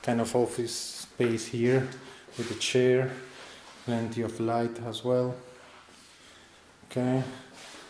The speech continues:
there's still room over here to put some stuff, and it has its own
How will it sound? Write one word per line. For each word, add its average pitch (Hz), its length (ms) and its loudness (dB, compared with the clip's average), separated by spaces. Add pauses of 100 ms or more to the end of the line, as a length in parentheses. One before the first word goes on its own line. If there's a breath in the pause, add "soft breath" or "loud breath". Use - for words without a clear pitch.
(340 loud breath)
there's 110 180 -4
still 110 580 -4
room 117 320 4
over 107 180 2
here 120 340 2 (720 loud breath)
to - 80 -18
put 113 220 -6
some 113 200 -4
stuff, - 560 -2 (1800 loud breath)
and 135 300 2
it 123 140 0
has 120 280 0
its - 140 -4
own 117 280 0